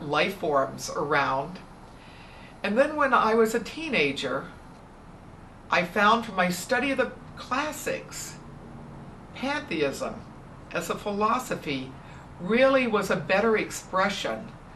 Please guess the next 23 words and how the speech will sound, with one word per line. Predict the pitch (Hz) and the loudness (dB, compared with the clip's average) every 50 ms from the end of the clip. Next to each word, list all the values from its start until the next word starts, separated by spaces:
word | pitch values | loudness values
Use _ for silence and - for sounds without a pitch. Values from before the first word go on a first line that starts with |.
| - - - - - - - - | -16 -16 -16 -16 -16 -16 -10 0
of | - 170 170 165 160 160 147 156 175 - - | 4 6 6 6 6 4 2 0 -8 -8 -6
what | 156 151 180 190 185 - 185 | 2 4 4 4 4 2 2
my | 180 180 175 | 2 2 2
particular | 175 - - 175 175 - 240 240 - - 180 165 156 151 151 147 147 147 - - - - - - - - - - - - - | 2 -2 -6 -8 -6 -4 -6 -6 -2 0 0 2 4 4 4 4 2 0 -2 -8 -14 -18 -18 -18 -18 -18 -18 -18 -18 -10 -2
way | 165 156 156 165 170 170 170 165 - - | 0 2 2 4 4 4 4 2 2 2
of | 160 147 143 139 - - | 0 0 0 -2 -4 -4
understanding | - 170 175 180 185 180 175 - - 175 165 160 160 160 156 151 143 | -2 0 0 0 0 -2 -2 -2 0 2 2 2 2 0 -2 -2 0
the | 151 151 | -2 0
world | 139 151 160 165 170 170 170 170 - 151 - - | 2 2 4 4 6 4 4 2 0 -4 -8 -6
was. | 143 139 156 156 143 135 123 113 - - - - - - - - - - - - | 0 4 4 4 4 4 0 -4 -6 -12 -14 -14 -16 -18 -20 -20 -20 -20 -20 -18
So | - - - 226 220 220 | -8 2 4 6 8 8
it | 226 226 220 | 6 6 6
was | 226 214 214 208 - - - - - - - - - | 6 6 6 4 -2 -10 -14 -20 -20 -20 -20 -10 -2
less | 208 214 233 277 302 - - | 4 6 6 6 6 2 2
that | 247 233 220 | 2 4 6
I | 208 202 185 | 6 6 6
actually | - 190 185 180 - - - 180 175 170 160 151 151 151 147 - - - - - | 4 4 2 2 0 -4 -2 0 2 2 2 2 0 -2 -4 -8 -14 -18 -14 -8
rejected | 156 156 151 147 139 - - 175 160 - - - 269 254 - | -8 -6 -6 -6 -6 0 2 2 2 2 0 -2 -4 -4 -4
Christianity | - - 220 180 180 - - 175 165 160 147 147 147 143 143 143 156 151 | -4 -6 -4 -4 -4 -4 -4 -2 0 2 2 2 2 0 0 0 0 -2
and | 143 | 0
my | 147 143 | 0 -2
Christian | 143 - - 156 156 156 - - 151 143 | -2 -2 -4 -4 -4 -4 -4 -6 -6 -4
roots. | 143 143 147 143 143 139 - - | -2 -2 -2 -2 -4 -6 -10 -14